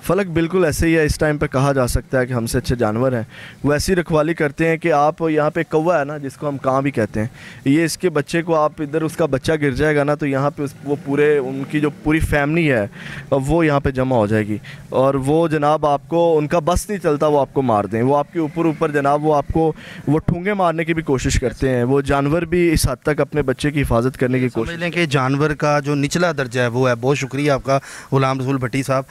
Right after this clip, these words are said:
Speaker 2: नाज़रीन, आपने देखा कि इस तरह के केसेस में दिन ब दिन इजाफा हो रहा है, हमें एक्शन लेना पड़ेगा, इन लोगों को सामने लाना पड़ेगा, इन जाहिल के बच्चों को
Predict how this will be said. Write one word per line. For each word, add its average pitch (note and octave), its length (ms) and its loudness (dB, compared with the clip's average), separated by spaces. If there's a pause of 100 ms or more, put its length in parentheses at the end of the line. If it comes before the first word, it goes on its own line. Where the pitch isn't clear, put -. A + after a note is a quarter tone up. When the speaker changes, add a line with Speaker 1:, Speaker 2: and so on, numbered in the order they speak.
(300)
Speaker 2:
नाज़रीन, D#3+ 340 -2
आपने D3+ 160 0 (100)
देखा C#3 260 -4
कि D3 140 -6
इस C3 120 -8
तरह D3+ 160 -4
के D3 120 -6
केसेस C3+ 420 -4
में C3+ 240 -2
दिन C#3 140 -4
ब C#3+ 100 -4
दिन C#3+ 180 -4
इजाफा B2 360 -2
हो A#2 80 0
रहा B2 100 0
है, B2+ 60 -2 (280)
हमें E3+ 220 -2
एक्शन E3+ 360 -4
लेना C#3+ 260 0
पड़ेगा, A2+ 420 -6 (540)
इन F#3 120 0
लोगों E3+ 340 0
को E3+ 200 0
सामने D#3+ 380 -2
लाना D3 300 0
पड़ेगा, C#3 460 -2
इन D3+ 220 -4
जाहिल C#3+ 280 -2
के D#3 100 -6
बच्चों D3 300 -4
को D3+ 220 -4